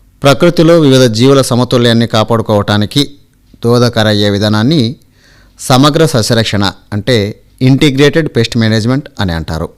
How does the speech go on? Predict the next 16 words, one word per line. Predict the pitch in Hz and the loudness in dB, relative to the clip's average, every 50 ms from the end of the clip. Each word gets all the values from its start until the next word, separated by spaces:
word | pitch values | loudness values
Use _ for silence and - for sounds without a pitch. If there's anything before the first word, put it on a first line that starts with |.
| _ _ _ _ _ _ _ _ _ _ _ _ _ _ _ _ _ _ _ _ - | _ _ _ _ _ _ _ _ _ _ _ _ _ _ _ _ _ _ _ _ -4
దీనిని | 127 151 170 175 170 165 165 | 2 2 4 4 4 2 2
పాటించడానికి | - 160 156 165 170 190 175 - - 175 170 165 151 - 190 165 139 131 135 139 - _ _ _ _ _ _ _ - | 2 2 2 2 2 2 0 2 2 2 2 0 0 0 0 2 2 2 0 -4 -8 _ _ _ _ _ _ _ -2
పంట | 131 127 135 143 | 0 0 2 2
విత్తడానికి | 143 131 120 - 135 127 135 131 127 120 113 - 139 135 147 143 _ _ _ _ _ _ | 0 0 0 0 0 0 2 0 0 -2 -2 -2 -4 -4 -4 -6 _ _ _ _ _ _
ముందు | 110 110 107 113 | -4 -2 0 0
నుంచే | 113 113 107 - - 151 143 - - - _ _ _ _ _ _ _ - | 0 0 -2 0 0 -2 -2 -2 -8 -20 _ _ _ _ _ _ _ -4
ప్రణాళికబద్ధంగా | 123 120 131 139 143 135 - 143 120 127 120 120 127 123 123 131 139 147 175 - | 0 0 2 2 0 0 0 -2 -2 0 0 0 0 0 0 -2 -2 -4 -6 -10
సేద్యపు | - - - 113 113 110 123 113 113 | -12 -6 -4 -2 0 0 0 -2 -2
పనులు | 107 117 107 110 113 123 123 107 104 110 _ _ _ _ - | -2 -2 -2 -2 0 -2 -2 -2 -4 -6 _ _ _ _ -8
పాటించాలి. | 98 95 85 92 87 - 95 90 87 82 - _ _ _ _ _ _ _ _ _ _ _ _ _ _ _ _ _ _ _ | -8 -6 -6 -6 -6 -4 -4 -6 -6 -8 -10 _ _ _ _ _ _ _ _ _ _ _ _ _ _ _ _ _ _ _
ఉదాహరణకు, | 156 151 175 175 175 170 170 160 - 185 170 135 123 123 170 - - _ _ _ _ _ _ _ _ - | 2 4 4 4 4 4 2 2 2 2 2 2 2 -2 -4 -10 -20 _ _ _ _ _ _ _ _ -6
భూమిని | 117 113 120 147 156 160 170 165 151 | -4 0 2 4 4 4 4 4 4
లోతుగా | 135 139 139 - - 135 139 | 4 4 2 2 2 0 0
దున్నటం | 135 120 123 123 120 120 123 117 | 0 2 0 0 0 0 0 0
వలన | 113 113 117 131 139 127 120 - _ _ _ _ - | 0 0 0 0 0 -2 -4 -6 _ _ _ _ -10
భూమిలో | 104 101 117 117 120 120 120 113 101 95 104 | -6 -2 0 0 2 2 2 0 0 -2 -4